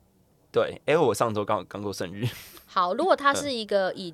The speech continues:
Speaker 2: 流年大运在
Speaker 1: 嗯。
Speaker 2: 三十一到四十一这个阶段好了，
Speaker 1: 对。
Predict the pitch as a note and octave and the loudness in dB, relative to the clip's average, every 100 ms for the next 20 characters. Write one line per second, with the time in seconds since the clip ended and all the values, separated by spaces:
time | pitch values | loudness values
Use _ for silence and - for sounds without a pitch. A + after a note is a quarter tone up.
0 | - F#3+ F#3+ A#3 F#3+ G3+ A3 F3+ G#3 F#3+ | -6 -2 -2 -2 -2 0 0 0 -4 -6
1 | G#3 F#3+ E3+ - - - C4+ C#4+ - G3 | -4 -2 -4 -8 -12 0 2 2 -2 -6
2 | - G3+ G3+ G#3 G#3 F3 D#3 D3 - - | -8 -12 -12 -2 0 2 -2 -8 -10 -8
3 | C#4+ - - F#3+ G3 G3+ - F3 - F3 | -6 -6 -8 -12 -14 -10 -10 -8 -6 -6
4 | E3 F3 - - - - - - | -4 -4 -6 -14 -12 -14 -8 -8